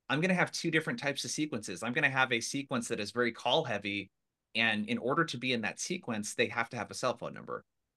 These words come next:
And then I have another sequence that's a little more email heavy where my, you know, phone data is either non-existent or it's not as good, right? Maybe it's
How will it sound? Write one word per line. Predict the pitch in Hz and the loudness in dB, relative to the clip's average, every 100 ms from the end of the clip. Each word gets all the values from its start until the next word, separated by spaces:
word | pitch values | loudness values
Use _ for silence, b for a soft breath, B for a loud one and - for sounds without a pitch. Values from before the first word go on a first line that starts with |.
| _ | _
And | 110 | 0
then | 120 | 2
I | |
have | 135 139 | 4 2
another | 127 143 160 | 2 0 0
sequence | - 120 120 107 | 0 -2 -2 -4
that's | 110 | -6
a | 123 | -2
little | 127 120 | -2 0
more | 117 | -2
email | 139 151 120 | -2 0 0
heavy | 110 104 113 | 0 -2 -2
where | 98 104 | -4 -4
my, | 101 98 95 _ _ _ | -2 -4 -4 _ _ _
you | 127 | -4
know, | 98 | -4
phone | - 131 143 | -4 -2 0
data | 127 107 98 95 90 | 0 0 0 -2 -2
is | 107 101 | -4 -4
either | 113 110 | -4 -2
non-existent | 101 110 107 107 110 - 123 110 - | 0 0 -2 -4 -6 -4 -4 -4 -6
or | 95 104 | -8 -4
it's | 95 - - _ - | -4 -6 -10 _ -6
not | 110 104 | -4 -4
as | 90 | -6
good, | 87 65 - - | -6 -8 -10 -6
right? | 107 101 | -4 -4
Maybe | 110 117 113 | -6 -4 -4
it's | 95 - | -2 -4